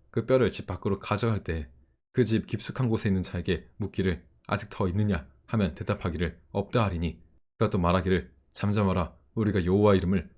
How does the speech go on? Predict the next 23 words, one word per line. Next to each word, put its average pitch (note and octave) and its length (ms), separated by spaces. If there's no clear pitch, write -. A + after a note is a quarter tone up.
부르지 F#2+ 260
못할 F2+ 280
것이라." F2 400
하리라. D#2 380
보라, B2+ 240
여호와께서 A#2+ 420
명령하심으로 G2 840
타격을 C#3 340
받아 F2 320
큰 D3 200
집은 F#2+ 260
갈라지고 G2+ 640
작은 A2+ 280
집은 F2+ 240
터지리라. G2 580
말들이 A#2+ 300
어찌 G2 320
바위 G2+ 320
위에서 G2+ 180
달리겠으며 F#2 600
소가 C3+ 260
어찌 - 240
거기서 F2+ 460